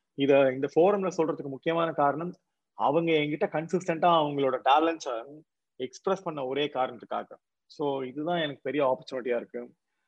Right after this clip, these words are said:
இது சமூக ரீதியாகவும், அரசியல் ரீதியா இல்லாம, பொருளாதார ரீதியாகவும், அதே நேரத்துல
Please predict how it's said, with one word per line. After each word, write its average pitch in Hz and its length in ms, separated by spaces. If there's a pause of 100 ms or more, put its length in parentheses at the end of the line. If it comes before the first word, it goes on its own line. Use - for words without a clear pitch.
(160)
இது 139 300
சமூக 175 420
ரீதியாகவும், 165 720 (280)
அரசியல் 151 580
ரீதியா 151 540
இல்லாம, 147 540 (220)
பொருளாதார 156 580
ரீதியாகவும், 143 680 (200)
அதே 151 320
நேரத்துல 160 640